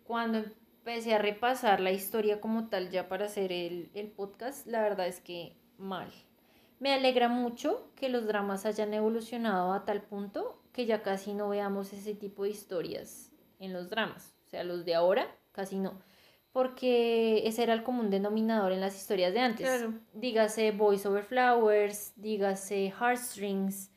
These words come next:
Speaker 1: eh, dígase, mm, ¿qué otro?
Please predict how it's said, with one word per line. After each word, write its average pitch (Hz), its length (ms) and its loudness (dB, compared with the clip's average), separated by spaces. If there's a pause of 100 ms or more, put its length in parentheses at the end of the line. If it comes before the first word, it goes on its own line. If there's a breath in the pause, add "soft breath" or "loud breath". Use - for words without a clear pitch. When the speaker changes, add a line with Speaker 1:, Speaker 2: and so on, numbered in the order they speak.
(580 soft breath)
Speaker 1:
eh, 208 680 2
dígase, 196 880 0
mm, 180 440 -6 (520)
¿qué 214 200 -2
otro? 185 420 -2